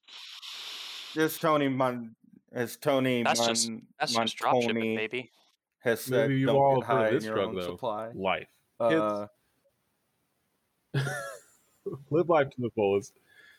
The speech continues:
Speaker 3: <laughs>
Speaker 1: Yeah.
Speaker 2: No, go on. Clearly, you're excited. You have a lot to say
Speaker 3: Uh,
Speaker 2: about life.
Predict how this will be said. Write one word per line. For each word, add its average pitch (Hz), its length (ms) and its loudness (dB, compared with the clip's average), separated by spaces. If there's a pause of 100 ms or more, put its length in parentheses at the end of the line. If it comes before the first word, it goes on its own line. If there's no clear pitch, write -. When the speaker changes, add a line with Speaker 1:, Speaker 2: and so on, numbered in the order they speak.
(540)
Speaker 3:
<laughs> 135 120 4 (580)
Speaker 1:
Yeah. 202 300 4 (1400)
Speaker 2:
No, 170 200 4
go 156 200 4
on. 156 260 4
Clearly, 147 540 0
you're 127 140 0
excited. 123 480 0
You 113 80 -4
have 120 80 0
a - 40 -4
lot 127 160 4
to - 40 -12
say 101 220 0
Speaker 3:
Uh, 98 40 -2
Speaker 2:
about 98 200 0
life. 110 340 -4